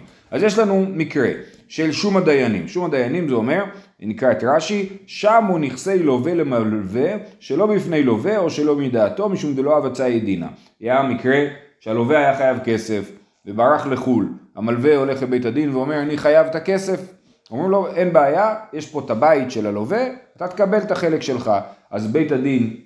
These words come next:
שם את הנכס ומחלק אותו, אה, את ה-, מחלק אותו כפי שהם שמים אותו. והם עשו טעות, הם לא היו שמאים טובים, הם פיחתו שטות או הותירו שטות, כן?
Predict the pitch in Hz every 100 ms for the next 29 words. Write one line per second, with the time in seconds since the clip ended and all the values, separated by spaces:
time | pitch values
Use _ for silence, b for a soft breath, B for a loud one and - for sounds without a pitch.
0 | _ - 170 143 104 85 - _ _ _
1 | 101 104 113 101 82 - _ - 95 92
2 | 104 139 165 113 117 135 180 254 269 226
3 | 214 185 180 - 120 131 131 127 - 127
4 | 131 135 139 139 151 190 262 262 220 202
5 | - 208 196 214 208 196 180 196 185 165
6 | 151 147 - B B B B B 98 135
7 | 190 190 156 220 - 240 285 233 - -
8 | 151 185 247 247 - 160 147 139 127 123
9 | 107 101 104 127 131 139 135 135 233 -
10 | 247 233 196 165 156 131 107 - 85 76
11 | b b b 127